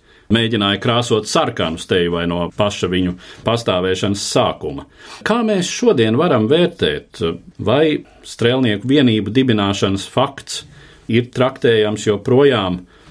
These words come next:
tajā heroisma, tautas varoņgara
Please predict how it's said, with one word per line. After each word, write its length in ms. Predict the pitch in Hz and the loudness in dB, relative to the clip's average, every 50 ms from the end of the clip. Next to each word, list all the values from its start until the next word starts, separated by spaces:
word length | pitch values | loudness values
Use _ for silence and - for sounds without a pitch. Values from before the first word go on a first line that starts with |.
| - _ _ | -20 _ _
tajā 380 | _ - 90 92 92 92 90 87 90 87 90 - _ - | _ -2 0 2 2 0 0 0 -2 -4 -6 -8 _ -14
heroisma, 880 | - - 131 131 135 131 131 123 117 107 98 - - - 107 95 87 - - - | -4 -2 -2 0 0 2 2 2 0 0 -2 -6 -8 -8 -6 -6 -6 -6 -10 -16
tautas 760 | _ - 104 107 110 107 101 - - 98 - - - - - - - _ | _ -4 -2 2 2 0 0 0 -4 -4 -4 -4 -8 -10 -10 -14 -16 _
varoņgara 1080 | - - - 92 107 120 143 139 139 131 117 110 107 92 107 120 117 113 107 101 90 | -10 -6 -2 0 0 2 2 2 2 2 2 0 0 0 0 0 0 0 0 -2 -4